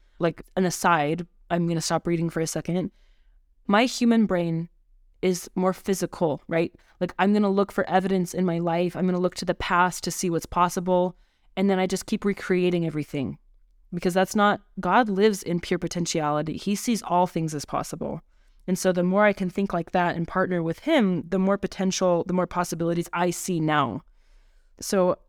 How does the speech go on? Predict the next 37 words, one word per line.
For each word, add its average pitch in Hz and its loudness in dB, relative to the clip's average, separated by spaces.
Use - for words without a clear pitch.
I 190 2
continue, 190 0
"I 180 0
love 185 2
doing 190 0
all 170 0
I 190 2
can 220 2
do 165 0
and 170 0
then 165 -2
surrendering 175 0
to 175 -6
the 170 -2
possibilities 165 -2
God 170 2
has 180 0
in 175 -2
store, 233 2
because 175 -2
things 208 0
can 190 -2
happen 180 -2
without - 2
my 175 -2
total 185 0
understanding." 156 -2
This 170 -2
is 254 -2
really 262 4
important. 170 0
You 233 4
don't 247 2
have 240 0
to 208 0
understand 175 0
how. 151 -6